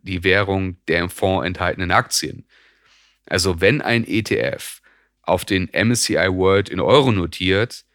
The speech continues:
dann sind trotzdem über sechzig Prozent der enthaltenen Aktien aus den U S A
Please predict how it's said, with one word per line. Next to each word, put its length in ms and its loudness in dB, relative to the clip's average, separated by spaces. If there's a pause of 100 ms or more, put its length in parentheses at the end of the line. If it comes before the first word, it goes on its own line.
(340)
dann 180 0
sind 200 -4
trotzdem 680 0
über 280 2
sechzig 420 -2
Prozent 480 -4
der 140 0
enthaltenen 600 -2
Aktien 340 -4
aus 140 -6
den 140 -4
U 160 -2
S 160 -2
A 420 0